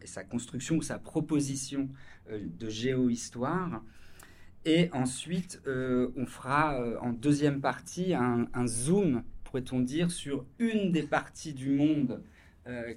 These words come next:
qui est concernée par cette problématique et qui est celle du monde, euh, arabo-musulman, euh, à travers donc, une discussion, euh, entre, euh, euh, Sophie Mendelssohn, qui nous proposera un premier élément d'introduction aux spécificités, euh, que pose,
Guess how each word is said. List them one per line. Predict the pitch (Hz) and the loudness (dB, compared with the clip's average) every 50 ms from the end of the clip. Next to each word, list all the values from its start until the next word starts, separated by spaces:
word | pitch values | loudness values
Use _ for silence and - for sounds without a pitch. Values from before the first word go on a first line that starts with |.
| - | -12
qui | - - - 139 139 139 139 123 | -16 -14 -10 -6 -4 -4 -2 -2
est | 110 113 | -4 -4
concernée | - - 131 127 - 143 127 127 135 135 | -4 -6 -6 -4 -4 -4 -2 0 0 0
par | 135 131 120 - | 0 -2 -4 -6
cette | - 127 120 - | -6 -8 -8 -8
problématique | - - 120 113 110 113 113 110 113 - 170 175 175 - | -8 -8 -6 -6 -4 -6 -6 -6 -6 -4 -2 -2 0 0
et | 135 123 | -2 -4
qui | - - | -4 -4
est | 120 | -4
celle | 117 - - 147 147 156 151 147 147 - - - - - | -4 -4 -4 -4 -2 -2 -4 -6 -8 -12 -16 -18 -16 -16
du | - - 117 117 | -14 -10 -4 -2
monde, | 117 117 127 139 143 139 | 0 0 0 0 0 -2
euh, | 120 110 110 - - | -2 -2 -2 -4 -4
arabo-musulman, | 120 113 110 117 120 120 123 127 120 120 117 107 107 110 107 113 123 139 165 175 175 175 - - - - - - | -4 -4 -4 -4 -4 0 2 2 4 4 2 0 -2 -6 -2 0 0 2 2 2 0 -2 -6 -12 -14 -14 -14 -12
euh, | - 107 104 - | -8 -8 -6 -4
à | 123 123 | -4 -6
travers | 127 - - 139 127 120 127 139 143 | -6 -6 -6 -6 -6 -4 -4 -4 -4
donc, | 139 127 127 - | -4 -6 -4 -2
une | 127 123 120 | 0 0 0
discussion, | 120 139 139 139 - - 123 117 - - - 123 127 139 147 147 143 120 | 0 -2 -6 -6 -6 -6 -8 -8 -8 -6 -4 -4 -2 -2 -2 -2 -2 -2
euh, | 107 110 113 - - - | -4 -4 -6 -6 -6 -6
entre, | - 123 127 127 - - 131 | -6 -6 -6 -8 -12 -12 -10
euh, | 127 127 123 - - 110 104 104 107 104 - - 101 | -8 -8 -8 -10 -10 -12 -14 -12 -12 -14 -14 -14 -16
euh, | 101 98 - | -16 -16 -14
Sophie | - - - 135 131 - 131 127 | -14 -12 -10 -10 -10 -6 -4 -2
Mendelssohn, | 127 120 117 120 123 - - 151 147 143 143 | -2 0 0 -2 -4 -4 -4 -2 -2 -2 -2
qui | - 120 | 0 -2
nous | 120 120 | -2 -2
proposera | - - 123 - 127 120 - - 131 135 135 | -4 -8 -10 -10 -10 -10 -10 -8 -8 -6 -4
un | 123 | -4
premier | 117 - - - 131 127 131 127 127 | -6 -6 -4 -2 0 2 4 4 4
élément | 123 127 127 131 135 | 4 4 4 2 2
d'introduction | 123 135 139 139 139 - 151 147 139 131 131 - - 151 156 156 151 - - - - - - | 0 0 0 0 -2 -2 -4 -4 -4 -4 -6 -4 0 0 0 0 0 -6 -14 -20 -18 -8 -4
aux | 139 131 | -2 -2
spécificités, | 127 - - - - 180 175 - - 180 175 175 - 165 147 - - - 151 143 - - 156 156 156 160 - - - - - - | -2 -4 -4 -4 -2 -2 -2 -2 -4 -4 -6 -6 -6 -6 -6 -6 -6 -8 -8 -10 -8 -4 -2 -2 -2 -4 -6 -12 -20 -20 -12 -6
euh, | - 120 117 | -4 -4 -4
que | 120 - 131 | -4 -4 -2
pose, | 127 127 - - 147 147 156 160 160 139 120 117 117 - | -2 -2 -2 -2 2 2 2 2 2 0 -4 -6 -8 -10